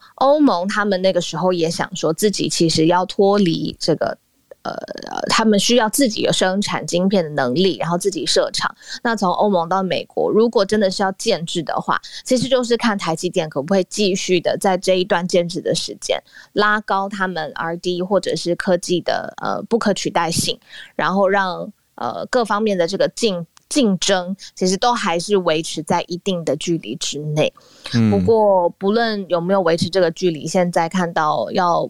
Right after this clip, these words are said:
Speaker 1: 不要脆弱的依赖一个国家或一个厂商，这个应该是美国跟欧洲现在一个主要的共识。
Speaker 2: 对，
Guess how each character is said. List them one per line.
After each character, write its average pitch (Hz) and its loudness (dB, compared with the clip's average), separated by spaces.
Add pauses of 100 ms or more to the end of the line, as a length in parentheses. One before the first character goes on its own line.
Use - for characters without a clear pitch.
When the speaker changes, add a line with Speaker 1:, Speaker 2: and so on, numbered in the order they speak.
Speaker 1:
不 240 2
要 254 2
脆 254 0
弱 214 0
的 131 -4
依 202 -2
赖 185 2
一 170 -16
个 180 0
国 165 -2
家 170 -2
或 190 -2
一 165 -14
个 160 -2
厂 - -2
商， - -2 (220)
这 254 2
个 208 0
应 196 -4
该 202 2
是 202 -2
美 156 -4
国 127 -2
跟 160 0
欧 170 2
洲 170 0
现 170 0
在 165 0
一 - -8
个 - -4 (200)
主 151 0
要 160 2
的 - -4
共 165 -2
识。 - -6 (240)
Speaker 2:
对， 98 0